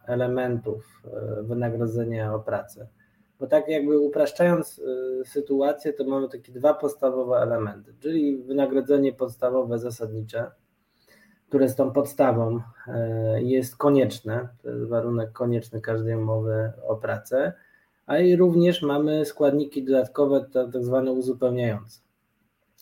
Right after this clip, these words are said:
I teraz tak, mam, do wynagrodzenia podstawowego mamy określone, te, te, tak jak wspomniałem, składniki dodatkowe, czyli dodatki i świadczenia. I mamy dodatki za warunki pracy, za czas pracy,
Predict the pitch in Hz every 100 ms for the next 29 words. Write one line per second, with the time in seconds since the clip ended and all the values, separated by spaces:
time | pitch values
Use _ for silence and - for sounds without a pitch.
0 | 127 131 143 127 - 107 - _ _ _
1 | _ _ _ - 143 165 139 147 143 160
2 | 185 165 147 139 135 131 147 143 - 127
3 | 123 123 120 117 131 147 143 131 139 135
4 | 135 135 135 135 117 131 - 131 131 127
5 | 123 120 123 120 113 - 123 120 - 120
6 | 120 120 120 120 123 120 113 117 113 -
7 | 139 139 139 123 123 131 131 127 120 -
8 | 110 110 107 107 113 135 135 131 131 131
9 | 127 - 117 110 113 110 117 120 143 131
10 | 120 113 110 151 143 - 127 120 - 120
11 | 117